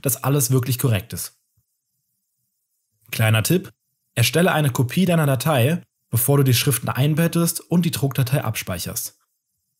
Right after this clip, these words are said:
So hast du ein Backup, falls du noch etwas ändern möchtest. Um noch einmal sicher zu gehen,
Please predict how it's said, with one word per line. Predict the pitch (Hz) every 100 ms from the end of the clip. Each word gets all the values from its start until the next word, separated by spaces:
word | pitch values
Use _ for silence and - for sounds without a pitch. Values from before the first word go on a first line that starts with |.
| _ _ _ _ _ _
So | - 143
hast | 170 -
du |
ein | 139 123
Backup, | 156 131 135 - -
falls | - 139 127
du |
noch | 143
etwas | 127 131 143
ändern | 110 104
möchtest. | 92 82 95 - - _ _ _ _ _ _ _ _ _ _ _ _ _ _ _ _ _ _ _ _ _ _ _ _
Um | -
noch | 180 165
einmal | 147 135
sicher | - 190
zu | - 117
gehen, | 113 123 170